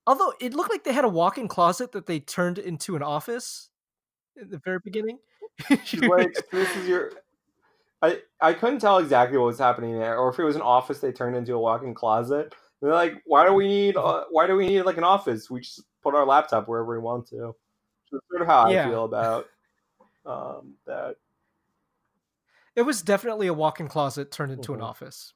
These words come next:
Speaker 1: because they had the built-in, uh, ha-, hooks and shelves to hang stuff off of. Um, yeah, they actually had a whole dedicated room for, for multiple rooms, it feel, seems like, for their shoes.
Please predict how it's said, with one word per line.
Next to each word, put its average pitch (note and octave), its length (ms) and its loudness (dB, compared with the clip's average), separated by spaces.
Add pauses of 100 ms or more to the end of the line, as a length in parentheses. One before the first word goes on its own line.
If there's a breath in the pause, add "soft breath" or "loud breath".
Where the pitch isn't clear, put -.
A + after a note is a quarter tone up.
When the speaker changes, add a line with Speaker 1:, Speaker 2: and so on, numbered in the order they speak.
(100)
Speaker 1:
because C#3+ 400 -10 (960)
they D#3+ 200 -2
had D#3 220 2
the D#3 60 -6
built-in, D3 520 -4
uh, B2+ 380 -8
ha-, - 240 -12
hooks - 580 -10
and C3 240 -12
shelves C#3+ 540 -6
to C3+ 100 -8
hang C3+ 220 -10
stuff - 280 -10
off D3 200 -6
of. D#3+ 280 -12 (800 soft breath)
Um, C3 480 -10 (720)
yeah, G3 200 2
they F3+ 140 2
actually B3 340 -2
had F#3 340 0 (380 soft breath)
a C#3+ 100 -6
whole F#3 560 0
dedicated E3 600 -4
room C#3 460 -4 (140)
for, D3 320 -8 (100)
for - 180 -8 (100)
multiple E3+ 440 -2
rooms, C3+ 300 -6
it C3 120 -14
feel, - 200 -10
seems C#3+ 340 -8
like, B2+ 160 -8
for - 120 -12
their B2+ 160 -8
shoes. - 760 -8